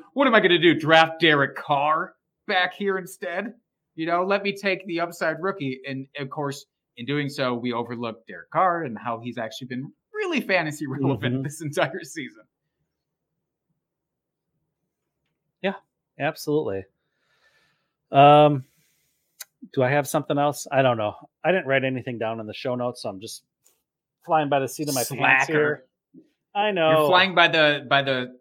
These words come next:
Speaker 1: uh, cloth seat of your DeLorean.
Speaker 2: I'm pretty sure
Speaker 1: You
Speaker 2: it was
Speaker 1: know what I mean?
Speaker 2: leather.
Speaker 1: Was it?
Speaker 2: Th-, those had to be leather seats.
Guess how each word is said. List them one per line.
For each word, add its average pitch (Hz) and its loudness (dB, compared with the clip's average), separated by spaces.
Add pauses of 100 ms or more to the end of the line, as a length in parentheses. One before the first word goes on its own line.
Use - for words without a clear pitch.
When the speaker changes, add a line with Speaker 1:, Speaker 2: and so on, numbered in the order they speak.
(100)
Speaker 1:
uh, 117 -6
cloth 139 -4
seat 139 -10
of 123 -10
your 131 -10
DeLorean. 143 -12 (2000)
Speaker 2:
I'm 120 -6
pretty 135 -8
sure 117 -10
Speaker 1:
You 117 -6
Speaker 2:
it - -8
was 117 -8
Speaker 1:
know 110 -10
what 107 -10
I 107 -14
mean? - -16
Speaker 2:
leather. 95 -12 (1120)
Speaker 1:
Was 190 0
it? 415 -4 (200)
Speaker 2:
Th-, 359 -18 (280)
those 175 -4
had 123 -6
to 107 -8
be 107 -8
leather 101 -6
seats. - -18